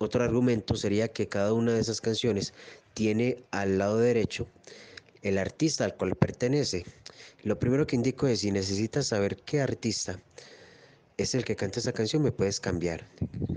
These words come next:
Me puedes, eh, escribir a los comentarios y con gusto te informo, te indico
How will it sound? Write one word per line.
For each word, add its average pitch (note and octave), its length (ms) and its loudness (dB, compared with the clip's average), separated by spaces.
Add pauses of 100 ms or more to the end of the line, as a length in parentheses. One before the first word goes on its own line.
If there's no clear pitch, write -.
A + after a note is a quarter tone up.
(760)
Me F#2+ 120 -2
puedes, A2 460 0
eh, F#2+ 340 2
escribir A#2+ 720 0 (1700)
a G2 440 0
los F#2+ 240 2
comentarios G2+ 800 0
y F2 80 -4
con F#2+ 200 -2
gusto F#2 300 -2
te F2+ 320 0 (880)
informo, A#2+ 880 0 (300)
te F#2+ 100 0
indico G2+ 580 0